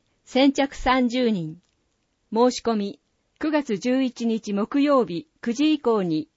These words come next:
電話で市民相談室へ。市民相談室、電話八二二の八一一四。二十五、看護職キャリアカウンセリング。看護職の悩み、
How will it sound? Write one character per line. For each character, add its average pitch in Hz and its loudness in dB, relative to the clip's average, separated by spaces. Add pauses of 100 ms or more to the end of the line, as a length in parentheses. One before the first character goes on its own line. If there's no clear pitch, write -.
(160)
電 247 2
話 233 0
で 202 -2
市 - -4
民 277 6
相 262 2
談 254 2
室 - -10
へ。 143 -8 (960)
市 - -2
民 302 6
相 285 0
談 262 0
室、 - -12 (340)
電 208 -2
話 196 -4 (340)
八 302 -2
二 302 4
二 214 0
の 185 -4 (100)
八 202 -4
一 185 -6
一 220 -10
四。 185 -2 (1400)
二 294 2
十 262 0
五、 180 -4 (400)
看 294 4
護 294 2
職 226 -2
キ - -6
ャ 208 2
リ 262 0
ア 285 2
カ 269 4
ウ 277 6
ン 269 4
セ 196 -2
リ 160 -6
ン 156 -8
グ。 143 -12 (760)
看 294 4
護 302 -2
職 247 -2
の 180 -2
悩 240 2
み、 233 -2